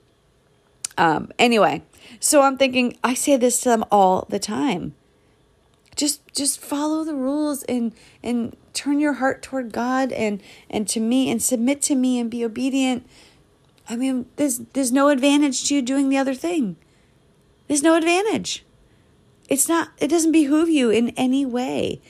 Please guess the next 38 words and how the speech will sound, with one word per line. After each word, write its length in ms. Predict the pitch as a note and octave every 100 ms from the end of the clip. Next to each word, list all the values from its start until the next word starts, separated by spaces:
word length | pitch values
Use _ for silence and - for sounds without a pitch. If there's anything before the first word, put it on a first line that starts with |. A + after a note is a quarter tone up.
| - - -
I 80 | -
don't 220 | B3+ -
know 140 | C4 C4+
how 200 | C4 B3
it 100 | A#3+
satisfies 680 | - A#3+ B3+ - G#3+ G#3 G3
you 60 |
to 120 | G3 F3
lie 320 | F3+ G#3 B3
to 160 | -
me 300 | F#3 - - - _ _ - _ - _ _ _ _ -
or 100 | G#3
to 140 | G3+
sneak 500 | G3 B3+ C4 - - -
or, 600 | G3+ F#3+ F3 F3+ - G3 -
you 120 | F#3
know, 80 | D#3
whatever 480 | F3 F#3+ B3 A#3 A3
it 60 |
is 280 | A#3+ F#3+ E3+
that 160 | F3+ - _ _ _ _ _ _ _ _
said 320 | - G#3+ G#3 G3
child 400 | G3+ G#3+ F#3 F#3
might 160 | F#3+
be, 280 | F#3 E3 F3+ _ - - _ _ -
um, 280 | E3+ E3+ E3+
doing 600 | G#3+ C4 E3+ D#3+ E3 F#3
that 280 | E3+ D#3+ - _
is, 480 | - C3+ D#3 D#3 - -
you 120 | E3
know, 80 | D3+
frustrating 580 | - B3+ - F3+ E3 D#3+
me 200 | D#3+ D#3
and 120 | D#3
going 240 | E3+ E3
against 300 | D#3+ C#3+ -
the 60 | D#3
grain. 460 | F3 A3 E3+ D#3